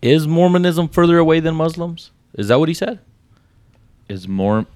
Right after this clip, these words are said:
Speaker 2: is Mormonism and further away than Muslims?
Speaker 1: I don't quite get that. You,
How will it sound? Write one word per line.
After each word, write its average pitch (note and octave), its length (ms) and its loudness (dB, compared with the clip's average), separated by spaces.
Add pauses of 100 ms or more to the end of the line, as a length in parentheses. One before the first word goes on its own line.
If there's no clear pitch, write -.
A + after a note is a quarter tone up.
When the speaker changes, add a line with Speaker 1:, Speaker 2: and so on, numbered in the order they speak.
(320)
Speaker 2:
is C3+ 240 -2
Mormonism C3+ 880 -2 (420)
and F#2+ 220 -6
further G#2+ 440 0
away F#2+ 460 0
than F2+ 200 -6
Muslims? - 720 -10 (1000)
Speaker 1:
I G2 120 -6
don't G2 120 -6
quite E2+ 160 -8
get E2+ 200 -10
that. D#2+ 180 -12 (1900)
You, G2+ 180 -8